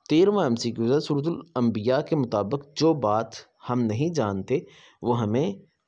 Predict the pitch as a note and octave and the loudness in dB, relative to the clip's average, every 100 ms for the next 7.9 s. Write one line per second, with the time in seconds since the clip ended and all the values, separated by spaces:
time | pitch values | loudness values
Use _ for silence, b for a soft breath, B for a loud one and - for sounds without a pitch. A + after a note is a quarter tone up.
0 | _ G3+ A#3 G3+ - A2 G#2 G#2+ G#2+ G#2+ | _ -2 2 0 0 0 0 -2 -2 -2
1 | A#2+ G3+ A#2 - _ _ G3+ D3+ G2 G2+ | 0 0 -2 -16 _ _ 0 2 0 -4
2 | - G#2 G#2+ A#2+ D3+ - G#3 F4 - - | -4 -2 0 0 0 0 -2 -2 -6 -4
3 | G#3 D#3 A3 G#2+ G2 G#2+ A2 G#2 G#2+ G3 | -2 0 2 0 0 -4 -2 0 0 -4
4 | - - A2+ A#2+ A2+ - - G#2 - B | -6 -16 -4 0 0 -2 -6 -6 -6 B
5 | B B B B B - C3+ E3+ G3+ F#3 | B B B B B 0 2 4 2 2
6 | F#3 E3+ F3+ G3+ A3 C#3 D3 E3 B2 A#2 | 0 -2 0 0 0 -2 -2 -2 0 0
7 | A2+ C#3 E3 E3 D3 A#2 G2+ C3 | 2 0 2 0 0 -2 -2 -2